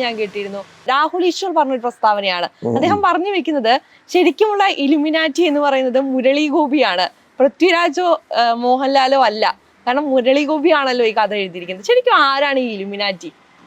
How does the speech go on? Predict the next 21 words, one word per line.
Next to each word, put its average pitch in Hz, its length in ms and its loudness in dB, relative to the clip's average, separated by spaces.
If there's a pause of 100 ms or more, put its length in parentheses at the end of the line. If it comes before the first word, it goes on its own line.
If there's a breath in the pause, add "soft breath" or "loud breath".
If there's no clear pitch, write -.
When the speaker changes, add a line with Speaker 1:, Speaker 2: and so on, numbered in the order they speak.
(120)
Speaker 2:
ഞാ-, 208 180 2 (100)
ഈ, 196 40 4 (120)
ഈ, 175 60 6 (320)
ഈ, - 20 4 (360)
ഇത് 165 120 4 (300)
കഥ 160 120 2 (160)
എഴുതിയവനാണ് 151 600 2 (100)
മെയിൻ 135 260 2
ഉത്തരവാദി. 92 380 -6 (840)
സത്യം 120 320 2
അതാ. 87 120 -6 (840)
പക്ഷേ 165 220 0 (180)
ഞാൻ 180 160 2 (100)
അഭിനയിക്കാൻ 185 460 2
ചെല്ലുമ്പോൾ 170 320 4
എനിക്കിത് 165 280 2
അഭിനയിക്കാൻ 160 340 2
പറ്റുമെന്ന് 147 360 0
പറയാൻ 135 280 0
സ്വാതന്ത്ര്യം 135 480 2
ഉണ്ടായിരുന്നു. 113 500 -2